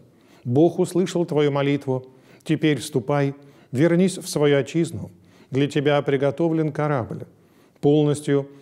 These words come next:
доверившись, он совершил тогда побег и, пройдя наугад больше трёхсот двадцати километров, достиг порта и сел на корабль языческих торговцев.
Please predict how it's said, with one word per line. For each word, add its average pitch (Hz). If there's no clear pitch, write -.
доверившись, 165
он 170
совершил 147
тогда 131
побег 135
и, 160
пройдя 143
наугад 131
больше 143
трёхсот 170
двадцати 143
километров, 131
достиг 151
порта 131
и 160
сел 156
на 143
корабль 156
языческих 131
торговцев. 123